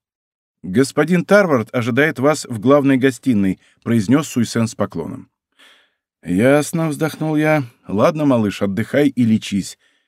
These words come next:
Через недельку продолжим. И да,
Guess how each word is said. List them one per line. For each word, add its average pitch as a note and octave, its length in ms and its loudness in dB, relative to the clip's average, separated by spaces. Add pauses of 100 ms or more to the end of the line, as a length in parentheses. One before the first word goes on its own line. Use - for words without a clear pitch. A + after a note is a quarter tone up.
(160)
Через C#3 260 4
недельку E3 460 2
продолжим. C3+ 640 0 (400)
И C#3 160 0
да, G#2 380 2